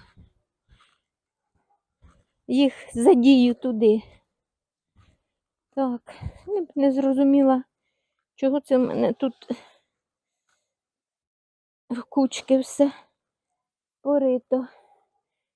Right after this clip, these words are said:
Тож можна пройтись так. І я хочу оце тут вже їх прикріпити скобами. Так, в мене тут дві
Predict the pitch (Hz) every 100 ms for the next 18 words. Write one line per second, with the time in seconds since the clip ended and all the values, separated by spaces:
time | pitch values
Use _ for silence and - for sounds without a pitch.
0 | _ _ - 392 202 226 226 220 - 208
1 | 214 220 214 - 233 254 - - - -
2 | _ - - - - - - - - -
3 | - - - 285 311 277 269 277 269 262
4 | 269 254 - _ _ 247 240 226 214 254
5 | 254 - _ _ _ _ _ _ _ _
6 | _ _ _ _ _ _ _ - - -
7 | - _ - - - - _ _ 254 262
8 | 254 247 240 - - - - _ _ _
9 | _ _ _ _ _ 269 294 - 277 294
10 | 294 277 - 226 208 214 214 214 247 226
11 | 254 285 277 269 - 220 196 196